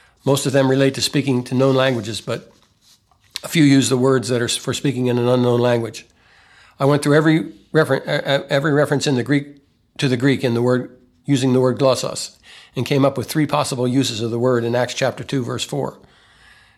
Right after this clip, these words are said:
Based on the use of glossos in the New Testament, there are three possible uses for words in translating various verses.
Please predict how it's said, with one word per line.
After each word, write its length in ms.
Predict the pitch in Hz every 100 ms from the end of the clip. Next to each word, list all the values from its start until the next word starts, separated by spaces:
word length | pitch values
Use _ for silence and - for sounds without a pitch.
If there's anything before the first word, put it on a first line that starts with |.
| _ -
Based 260 | 151 -
on 200 | 160 135
the 180 | 123 131
use 320 | 156 139 -
of 140 | 131 -
glossos 500 | 139 131 123 104 135
in 80 |
the 60 | 117
New 160 | 127 123
Testament, 400 | 139 - 117 113
there 160 | 127
are 40 | 113
three 200 | 151 139
possible 580 | 147 139 135 123 117 - - _
uses 320 | 147 139 131
for 160 | - 127
words 300 | 135 135 113
in 120 | 113
translating 760 | 139 131 120 135 123 117 - 151
various 320 | 127 127 -
verses. 480 | 131 120 65 -